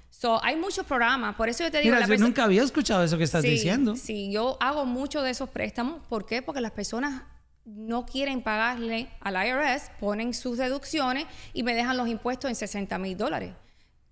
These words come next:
Speaker 1: Con sesenta mil dólares no vamos a llegar a ningún lado, pero con los depósitos que tú me haces todos los meses en la cuenta,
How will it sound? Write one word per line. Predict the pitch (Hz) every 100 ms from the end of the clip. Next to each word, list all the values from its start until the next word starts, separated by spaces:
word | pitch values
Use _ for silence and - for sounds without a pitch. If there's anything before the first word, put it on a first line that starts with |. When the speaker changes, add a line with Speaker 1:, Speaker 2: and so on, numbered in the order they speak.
| _
Speaker 1:
Con | 220 202
sesenta | 208 208 190
mil | 196
dólares | 190 220 214
no |
vamos | 202 190
a |
llegar | 190 185
a |
ningún | 185 180
lado, | 185 247 226
pero | 226 220 214
con | 233 220
los | 220
depósitos | 208 - 226 302 294
que | 254
tú | 247
me | 247 247
haces | 247 233 208
todos | 214 220
los | 262
meses | 254 240 220
en | 196 214
la | 247
cuenta, | 262 220 190 208